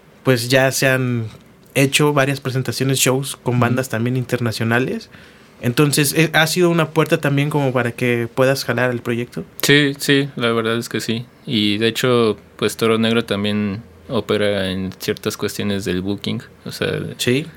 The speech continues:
Speaker 2: en el sentido de agendar fechas para bandas y demás. No nada más como en ese tipo de eventos, que apenas es algo que estamos abordando, sino también en cuanto al local, o sea, de hacer una fecha en ciertos lugares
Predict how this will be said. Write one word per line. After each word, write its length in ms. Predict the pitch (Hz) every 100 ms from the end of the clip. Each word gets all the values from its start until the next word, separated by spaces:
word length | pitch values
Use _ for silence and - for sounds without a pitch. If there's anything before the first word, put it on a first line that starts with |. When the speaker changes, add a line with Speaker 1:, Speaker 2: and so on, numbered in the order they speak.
| -
Speaker 2:
en 160 | - 98
el 240 | 92 98
sentido 440 | 95 98 90 101 104
de 180 | 98 92
agendar 480 | - 95 92 95
fechas 400 | - 101 - 92
para 320 | - 98 92 - 123 95
bandas 420 | 90 95 98 -
y 40 | 82
demás. 360 | 95 104 - - - - - - - -
No 120 | 110 107
nada 220 | 113 107
más 360 | 107 107 - - -
como 260 | 107 98
en 120 | 92
ese 200 | 95 -
tipo 340 | - 110 - 113
de 80 | 110
eventos, 460 | 127 135 143 139
que 200 | - 98 - -
apenas 680 | 104 95 101 98 98 - - - - - -
es 220 | 98 98 -
algo 300 | 101 98 98
que 260 | 98 90 85
estamos 420 | - 98 95 95
abordando, 560 | 95 98 101 117 120 123 - - - - - -
sino 300 | 104 95 90
también 340 | 95 95 98
en 160 | 98 98
cuanto 240 | 95 92
al 140 | 95
local, 320 | 92 - 143 117
o 40 |
sea, 320 | - 101 95 92 - - - - -
de 280 | 98 95 95
hacer 220 | - 98
una 180 | 98 98
fecha 340 | 101 95 101
en 160 | 95 92
ciertos 400 | 98 - 98 104
lugares 580 | 101 107 101 104 -